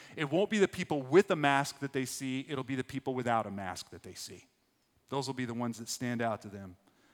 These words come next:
And that's gonna build a frustration, right? I think pregnant moms can be here. Moms with new babies can be in much more of a cautious posture, and rightfully so, right?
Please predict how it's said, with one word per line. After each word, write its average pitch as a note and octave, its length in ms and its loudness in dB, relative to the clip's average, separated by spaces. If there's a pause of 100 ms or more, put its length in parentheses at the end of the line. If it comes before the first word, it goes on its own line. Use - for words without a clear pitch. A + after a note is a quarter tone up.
(200)
And A#2+ 100 -2
that's C3 160 0
gonna C3+ 180 -2
build B2 220 -2
a A2 40 -6
frustration, G2+ 840 -10 (800)
right? A2 140 -14 (440)
I F3 80 6
think C4 200 0
pregnant G3+ 380 0
moms C3+ 400 -2
can F#3+ 160 -6
be G3 140 -6
here. A3 260 -6 (120)
Moms C#3 280 2
with E3 120 -8
new C#3 120 0
babies C#3 400 0
can E3+ 140 -4
be F3+ 240 -4 (260)
in D#3+ 120 6
much E3 200 2
more F3 160 4
of E3 60 2
a D3+ 60 0
cautious D3+ 580 2
posture, F3+ 640 0 (140)
and D3+ 120 -2
rightfully F#3+ 380 2
so, D3+ 380 -4 (120)
right? D#3 220 0